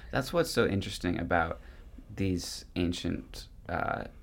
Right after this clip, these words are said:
healing practices. There really is a sophisticated, uh, set of, of treatments or,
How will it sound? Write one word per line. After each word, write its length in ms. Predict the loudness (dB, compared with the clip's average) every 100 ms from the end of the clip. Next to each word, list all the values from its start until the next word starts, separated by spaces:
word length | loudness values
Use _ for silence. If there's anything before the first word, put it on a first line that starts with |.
| -18 -16 -16 -16 -16 -18 -18 -18 -14
healing 680 | -2 2 4 4 2 0 -2
practices. 760 | 2 4 4 -2 -2 -2 -2 -8 -16 -16 -18 -6
There 180 | 4 6
really 340 | 8 6 6 6
is 360 | 4 4 0 -8 -4
a 100 | -2
sophisticated, 1080 | -2 -4 0 -2 0 -4 0 2 2 0 -4 -12 -18 -18 -16 -16 -16 -16 -14 -14 -16 -18 -16 -2
uh, 400 | 0 2 0 -2 -6 -12 -16 -16 -16 -16 -16 -14
set 420 | -8 -4 4 8 8
of, 460 | 6 2 -10 -12 -6 2
of 500 | 2 2 -2 -14 -14 -14 -14 -16 -16 -8
treatments 720 | -4 2 4 4 4 2 0 2
or, 360 | 2 2 -2